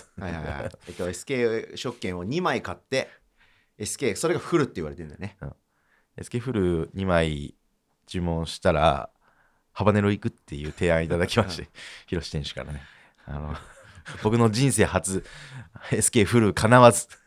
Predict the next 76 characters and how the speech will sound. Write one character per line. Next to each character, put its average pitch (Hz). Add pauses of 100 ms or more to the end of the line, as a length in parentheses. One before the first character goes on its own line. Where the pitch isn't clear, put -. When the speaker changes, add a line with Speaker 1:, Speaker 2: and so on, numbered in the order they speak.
(240)
Speaker 1:
<laughs> 190
裏 165
メ 202
ニ 185
ュ 147
ー -
で 113
返 123
さ 127
れ 117
ち 117
ゃ 104
っ -
た 95
っ -
て -
い 80
う 73
ね。 65 (920)
サ 127
プ 180
ラ 175
イ 185
ズ -
が 101
乗 87
っ 85
ち -
ゃ 104
っ -
て、 117 (240)
逆 123
に 156
普 135
通 147
の 147
食 120
え 101
て 90
な 78
い 67
っ -
て -
い -
う。 -
Speaker 2:
そ -
う 76
そ -
う。 - (460)
最 90
高、 85
幸 90
せ 82
で 78
す。 -
Speaker 1:
さ 135
あ、 120
そ 127
う -
だ 95
よ 78
ね。 98
Speaker 2:
は 82
い。 -
Speaker 1:
幸 147
せ 156
な 139
誤 123
算 123
だ 113
よ 78
ね。 58
Speaker 2:
は 76
い。 - (120)
Speaker 1:
う 90
ん。 76